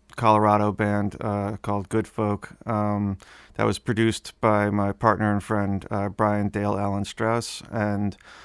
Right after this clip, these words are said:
um, and, uh, w-, I did the mastering in our A room. Uh, lots of, you know, lots of fun projects going on, and I, <laughs> I'm gonna leave people out, and we're just gonna move on.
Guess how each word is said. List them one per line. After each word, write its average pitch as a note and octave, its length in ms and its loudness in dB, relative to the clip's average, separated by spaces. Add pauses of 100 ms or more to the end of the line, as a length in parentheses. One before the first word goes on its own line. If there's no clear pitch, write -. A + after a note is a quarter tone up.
(240)
um, G2+ 840 4
and, G2+ 500 -2
uh, G2+ 180 -4
w-, G2 220 -6 (100)
I A2+ 100 2
did G#2 160 -4
the G#2+ 60 -2
mastering G#2+ 560 0
in G2+ 100 0
our G2 140 -2
A G#2+ 140 0
room. A2+ 340 2 (600)
Uh, G#2+ 400 6
lots D3 300 8
of, C#3 460 2
you E3+ 100 0
know, B2 140 4
lots C#3 180 8
of D3+ 80 0
fun B2+ 220 4
projects A2+ 420 0
going G#2 300 0
on, G#2 180 2
and G#2+ 180 0
I, A2 160 -2 (320)
<laughs> - 0 -
I'm F3+ 240 10
gonna D#3+ 140 12
leave D#3+ 240 12
people D#3+ 320 8
out, A#2+ 160 12
and A#2 80 6
we're A2+ 60 2
just G#2+ 160 -8
gonna A2+ 160 0
move A2 240 0
on. G#2+ 240 4